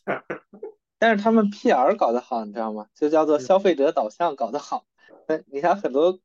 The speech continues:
Speaker 1: 如苹果，他们做的东西也不是他们原创的。你像日本的那些东西，就是它，
Speaker 2: 嗯。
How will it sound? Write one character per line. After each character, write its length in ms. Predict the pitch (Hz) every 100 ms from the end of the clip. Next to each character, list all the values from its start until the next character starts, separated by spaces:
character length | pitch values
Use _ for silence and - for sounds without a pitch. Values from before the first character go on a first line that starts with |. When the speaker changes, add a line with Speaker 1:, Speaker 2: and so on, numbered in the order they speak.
| -
Speaker 1:
如 120 | 180
苹 220 | 196 190
果， 260 | 185 107 -
他 160 | - 165
们 160 | 165
做 160 | 170 156
的 80 | 135
东 180 | 151
西 160 | 156 147
也 100 | 120
不 140 | 104
是 140 | 120 170
他 100 | 156
们 140 | 143
原 180 | 127 120
创 240 | - 143
的。 140 | 120 113 _ _ -
你 80 |
像 120 | 151 165
日 120 | 190
本 160 | 165 113
的 60 |
那 120 | 123 156
些 140 | 160
东 180 | 147 156
西， 140 | 156
就 80 | 147
是 240 | 160 147
它， 220 | 131 -
Speaker 2:
嗯。 100 | 202